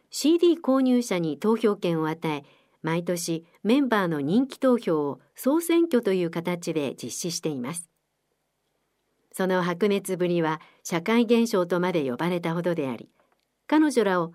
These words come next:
国民的アイドルグループにした演出法の一つとされています。お客様に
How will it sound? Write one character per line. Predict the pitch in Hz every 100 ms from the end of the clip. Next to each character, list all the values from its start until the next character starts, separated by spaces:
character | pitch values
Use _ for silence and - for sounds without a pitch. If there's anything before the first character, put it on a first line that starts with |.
| -
国 | - 220 320
民 | 339
的 | 330 294 262
ア | 226
イ | 269
ド | 294
ル | 285
グ | 262
ル | 277
ー | 262
プ | 208
に | 185 190
し | -
た | 175 151
演 | 143 170 240
出 | - 254
法 | 254 226
の | 220 202
一 | 202 302
つ | 320 -
と | 175
さ | 170
れ | 139
て | 247
い | -
ま | - 156
す。 | - _ _ _ _ _ _ _ _ _ _ _ _ _ _ _ _ _ _ _ _ _ _ _ _ 160
お |
客 | 175 220
様 | 226 226 202
に | 165 147